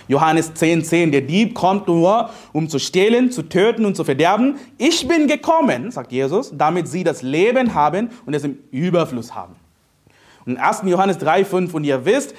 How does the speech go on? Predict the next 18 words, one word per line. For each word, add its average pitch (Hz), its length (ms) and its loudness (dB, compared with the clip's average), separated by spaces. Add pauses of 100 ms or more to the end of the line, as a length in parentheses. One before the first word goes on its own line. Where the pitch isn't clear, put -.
dass 165 160 0
er 165 100 -4
erschienen 247 580 -2
ist, 202 340 -4 (120)
um 156 200 -8
unsere 180 400 0
Sünden 254 800 -2 (220)
hinwegzunehmen, 208 1080 -4 (180)
und 147 180 -6
in 143 180 -6
ihm 175 240 -6
ist 165 160 -12
keine 151 380 -6
Sünde.“ 139 300 -4
Es 117 100 -10
gibt 151 160 -12
klare 202 520 -2 (200)
Verse. 139 460 -8